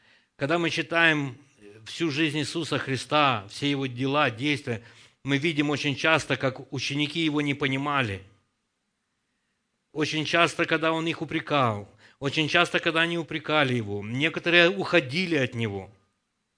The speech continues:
Понимаете? Разное, разное восприятие было у Иисуса и учеников. И все, что нужно было Иисусу, это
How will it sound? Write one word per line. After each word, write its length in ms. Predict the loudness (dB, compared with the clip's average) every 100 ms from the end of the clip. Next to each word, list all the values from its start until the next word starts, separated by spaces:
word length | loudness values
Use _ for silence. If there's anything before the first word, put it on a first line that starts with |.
| _ _ _ _ _ _ _
Понимаете? 720 | -4 -2 0 -2 -4 -8 -10 -14 _ _
Разное, 720 | -4 0 2 0 2 2 2 2
разное 460 | 4 4 4 0
восприятие 800 | 0 -2 -4 2 4 4 4 2
было 440 | 2 0 0 -2 -8
у 140 | -4 -4
Иисуса 480 | -4 -6 -8 -4
и 180 | -4 -2
учеников. 680 | -4 -4 -6 -8 -8 -10 -10 _ _ _ _ _ _ -6
И 80 |
все, 160 | -2 0
что 160 | 2 2
нужно 360 | 4 2 2
было 240 | 2 4 4
Иисусу, 440 | 2 0 -2 -2
это 300 | 0 0 0